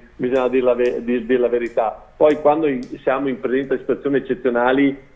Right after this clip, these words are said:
come stiamo vivendo in questo momento, è sempre difficile dire se poteva fare o di più o di meno. Ripeto, lei più, ha una visione che è diversa rispetto a quella, a quella di Mario, di Mario Draghi,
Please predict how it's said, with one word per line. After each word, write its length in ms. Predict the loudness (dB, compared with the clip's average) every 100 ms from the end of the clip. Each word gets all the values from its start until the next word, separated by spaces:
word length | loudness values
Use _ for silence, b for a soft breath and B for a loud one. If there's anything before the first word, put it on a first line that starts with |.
| -8
come 240 | -2 -2
stiamo 240 | 0 0 0
vivendo 340 | 2 2 2
in 80 | 0
questo 260 | -2 0 -2
momento, 840 | 0 0 0 2 2 2 -4 -12
è 100 | -8 -4
sempre 240 | -2 -2
difficile 480 | -4 -4 -2 0 2
dire 260 | 2 0 -2
se 100 | -4
poteva 360 | 0 2 2 2
fare 520 | 2 4 4 2 -2
o 240 | -2 0 -2
di 140 | -6
più 460 | -4 0 0 0 -4 -12 -8
o 140 | -2 -2
di 140 | 0
meno. 380 | 0 0 -4 -10 -16 B B B
Ripeto, 520 | -2 4 4 4 2
lei 360 | 2 4 4 0
più, 680 | 0 0 2 0 0 0
ha 80 | 0
una 200 | 0 0
visione 560 | -2 -2 0 0 0 -2
che 80 | -2
è 20 |
diversa 480 | 0 2 2 0 -6
rispetto 400 | -4 -2 0 0
a 60 |
quella, 580 | -2 2 2 0 -4 -8
a 100 | -6
quella 200 | 0 0
di 120 | 0
Mario, 380 | 0 2 2 -2
di 180 | -4 -4
Mario 260 | 0 2 2
Draghi, 500 | 0 2 0 -2